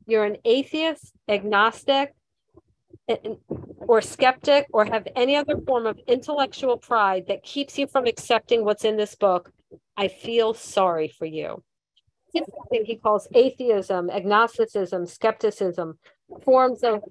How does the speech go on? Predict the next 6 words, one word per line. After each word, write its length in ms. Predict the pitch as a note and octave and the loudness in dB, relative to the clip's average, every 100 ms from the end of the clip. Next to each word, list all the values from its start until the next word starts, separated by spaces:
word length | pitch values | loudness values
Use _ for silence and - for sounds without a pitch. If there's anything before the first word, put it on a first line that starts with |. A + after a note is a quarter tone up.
| - _ _ - | -18 _ _ -6
pride, 640 | - F3+ E3 C#3+ D3 C3+ _ _ _ _ _ _ | 0 2 2 -2 -8 -16 _ _ _ _ _ _
because 320 | A#3+ A#3 C4 - | -8 -2 -2 0
that's 340 | A#3 C4 - | 0 -2 -2
really 340 | C4+ C#4+ C4+ | 2 4 4
me 200 | B3+ B3 | 0 -4
thinking, 580 | A#3 E4 A3+ G3+ F#3+ G3 | -4 -6 -8 -4 -6 -6